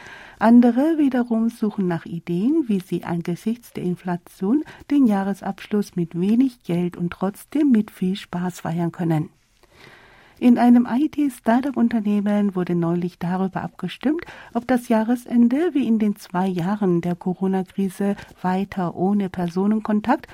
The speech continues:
oder auf eine andere Weise gefeiert werden sollte. Eine Mitarbeiterin der Firma Chö Ju-yeon sagte,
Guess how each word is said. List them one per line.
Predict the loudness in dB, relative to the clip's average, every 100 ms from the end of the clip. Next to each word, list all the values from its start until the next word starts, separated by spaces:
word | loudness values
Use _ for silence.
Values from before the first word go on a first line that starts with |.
| -14
oder | -4 -2 -2 -2
auf | -4
eine | 0 -2 0
andere | -2 -2 -4 -2
Weise | -4 -2 -4
gefeiert | -4 -4 -2 -2 -2
werden | -4 -2
sollte. | -2 0 -2 -2 -2 -4 _ _ _ -20 -20 -20 -20 -20 -2
Eine | 6 8 8
Mitarbeiterin | 6 4 0 -2 0 0 2 0
der | -2
Firma | -2 0 2 2 0
Chö | -4 -4 -4
Ju-yeon | -2 -2 0 -2
sagte, | -2 -4 -4 -2 0